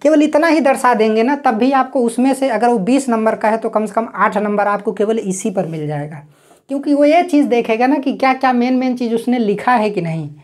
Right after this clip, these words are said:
ठीक है। ये जो मेन मेन पॉइंट है, ये तो अंदर क्या लिखा है, अंदर वो सारी चीज़ों को थोड़ी ना पढ़ेगा। अंदर कुछ कॉमन चीज़ें होती हैं जिसे आप लिख सकते हैं, वो हर एक वायरिंग में उसे क्या किया जाता है, यूज़ किया जाता है। समझ में आया?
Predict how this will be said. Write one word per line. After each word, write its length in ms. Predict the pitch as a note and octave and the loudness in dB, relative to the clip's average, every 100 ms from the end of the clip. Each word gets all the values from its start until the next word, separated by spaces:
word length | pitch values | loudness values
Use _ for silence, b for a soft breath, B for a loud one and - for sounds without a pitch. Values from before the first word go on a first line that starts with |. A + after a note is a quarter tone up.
| b b b | b b b
ठीक 220 | G#3 G#3 | -8 -4
है। 80 | D4+ G#3 - | -4 -6 -4
ये 100 | G#3+ | -2
जो 100 | G#3+ | 2
मेन 240 | G#3+ A3+ A3+ | 2 4 4
मेन 180 | A3+ | 2
पॉइंट 340 | G#3+ G3+ F3 D#3+ | 0 0 0 -4
है, 140 | D#3 - B B B G#3 | -6 -8 B B B -2
ये 140 | C#4 | 0
तो 120 | D#4+ | 2
अंदर 380 | F4 B3 B3+ F4 | 0 2 4 4
क्या 180 | - E4+ | 4 2
लिखा 280 | D#4+ D#4 E4 | 2 0 0
है, 120 | D4 | 2
अंदर 340 | D4 A#3+ C4+ E4 | 2 2 2 2
वो 100 | D#4+ | 2
सारी 280 | C4+ C#4 D4+ | 0 -2 -2
चीज़ों 260 | D4 D4 | -4 -4
को 80 | D#4 | -4
थोड़ी 240 | C4 C#4+ F4 | 0 2 2
ना 100 | E4+ | 2
पढ़ेगा। 420 | A3+ E3+ D#3 D#3+ - B B B | 0 -2 -4 -8 -14 B B B
अंदर 240 | B3 D#4 | 2 2
कुछ 200 | D#4 D4 | 2 -2
कॉमन 360 | - C4+ C4+ D#4 | 0 2 4 2
चीज़ें 260 | C4+ B3+ C4 | 2 2 4
होती 280 | A3+ A3+ C4 | 2 2 2
हैं 160 | C4+ | 2
जिसे 220 | A#3+ A3+ A#3+ | 0 0 2
आप 180 | A3+ A#3 | 2 2
लिख 180 | B3+ | 0
सकते 320 | - A3+ - G#3+ | 0 -4 -2 -2
हैं, 220 | G#3 C#4+ - | 0 -2 -2
वो 100 | A#3+ | 0
हर 180 | G3+ C#4 | 2 0
एक 120 | C#4+ | 2
वायरिंग 360 | A#3 A#3 C#4+ C#4 | 4 4 4 2
में 80 | |
उसे 220 | B3 A3+ A#3 | 2 0 -2
क्या 180 | A3 | 0
किया 220 | G#3+ F#3+ F#3+ | -2 0 0
जाता 260 | F3+ F#3+ | 0 -4
है, 140 | F#3+ G#3+ | -4 -2
यूज़ 260 | F#3 F3+ | -2 -2
किया 200 | - D#3 | -4 -6
जाता 260 | D3 C#3+ - | -6 -8 -10
है। 180 | C#3+ - b b - | -14 -14 b b -10
समझ 180 | G3+ G#3 | -6 -4
में 120 | G#3+ | -4
आया? 200 | B3+ | -4